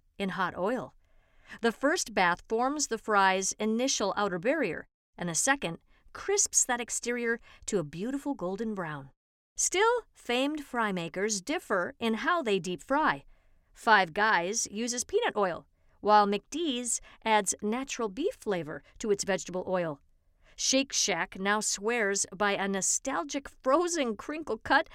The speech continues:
after switching to a freshly made straight cut version and agitating ardent fans. As C E O Randall Garutti told Eater, "When we sent out the Instagram of crinkle cuts coming back, it's to this day the most liked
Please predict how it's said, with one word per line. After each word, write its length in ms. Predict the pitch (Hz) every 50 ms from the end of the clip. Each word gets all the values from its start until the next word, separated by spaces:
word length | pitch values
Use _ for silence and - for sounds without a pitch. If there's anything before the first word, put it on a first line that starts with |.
| - - - -
after 240 | - 285 285 277 285
switching 460 | 277 - 339 415 427 - 302 277 285
to 120 | 277 285 233
a 60 | 233
freshly 420 | - - 277 339 - - - 285
made 320 | 262 269 254 254 233 - -
straight 380 | - - - 339 415 508 -
cut 180 | - 262 180 -
version 440 | 170 185 185 180 160 196 202 262 - _ _ _ -
and 240 | 226 240 247 226 - _ _ -
agitating 720 | 196 214 294 - 311 - - - 214 208 202 202 190 185 - -
ardent 400 | - 202 254 277 294 240 190 -
fans. 640 | - - - 208 285 415 415 175 156 170 - - - _ _ _ _ _ _ -
As 180 | 208 202 196 185
C 340 | - - 262 320 302 320 311
E 40 | 262
O 220 | 262 262 269 269
Randall 340 | 226 226 233 262 285 285 277
Garutti 400 | - 220 214 226 240 208 175 156
told 300 | - - 220 233 226 - -
Eater, 400 | - 277 311 269 180 151 - - _ _ _ _ _ _ - - - -
"When 120 | 214 220
we 120 | 208 190
sent 320 | 175 - - 277 277 302 277
out 160 | 285 277 -
the 180 | 247 208 180 -
Instagram 600 | 240 262 294 285 - 269 208 214 202 185 185 185
of 200 | 175 156 156 _
crinkle 380 | - - 277 294 311 277 294 277
cuts 340 | - - 277 277 277 -
coming 340 | - - 254 254 247 220 196
back, 380 | 214 208 262 370 453 - - - - - _ _ - _ _ _ -
it's 180 | 247 269 - -
to 120 | - 226
this 320 | 180 170 240 285 294 -
day 320 | - 214 277 277 269 240 196
the 120 | 170 190
most 360 | 190 196 208 214 220 - -
liked 460 | 208 190 185 214 233 277 277 - -